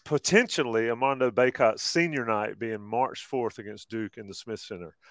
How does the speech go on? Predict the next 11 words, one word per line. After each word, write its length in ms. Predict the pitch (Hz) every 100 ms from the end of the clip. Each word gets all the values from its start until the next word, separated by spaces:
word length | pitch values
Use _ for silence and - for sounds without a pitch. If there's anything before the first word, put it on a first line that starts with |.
| - - _
Um, 480 | 110 110 104 101 98 _ _ -
can 200 | 147 123
we 140 | 120
imagine 800 | 113 110 127 143 - 131 117 104 _
what 180 | 113 113
that 160 | 110 107
place 320 | 127 110 -
will 80 | 101
be 160 | 110
like, 220 | 101 92 90
Ross? 420 | 87 85 -